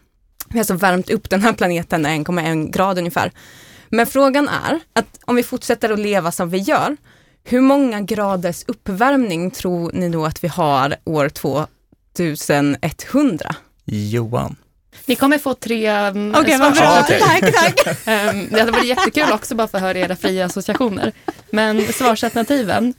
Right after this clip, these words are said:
Speaker 3: eh, som vi har är
Speaker 1: Då har vi ett, två grader, kryss, tre grader eller två, fyra grader.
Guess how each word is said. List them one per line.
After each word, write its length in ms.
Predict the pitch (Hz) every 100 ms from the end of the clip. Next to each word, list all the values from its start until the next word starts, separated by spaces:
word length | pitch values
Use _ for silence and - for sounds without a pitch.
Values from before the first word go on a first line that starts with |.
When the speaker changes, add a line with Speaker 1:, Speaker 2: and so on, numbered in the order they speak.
| -
Speaker 3:
eh, 280 | 202 202 202
som 180 | - 196
vi 60 |
har 200 | 175 180
är 380 | - 175 175 180 - _ _ _ -
Speaker 1:
Då 120 | 208
har 140 | 185 185
vi 340 | 185 180 180 -
ett, 380 | 320 - - - _ -
två 320 | - 226 208
grader, 480 | 190 160 143 156 262 - _ - -
kryss, 580 | - 226 254 - - - _ _ _ -
tre 220 | 240 302
grader 500 | 262 180 147 - 208 _ _ _ -
eller 200 | 202 190
två, 440 | - 170 143 - _ _ -
fyra 400 | - 208 170 165 - _
grader. 420 | - 151 82 -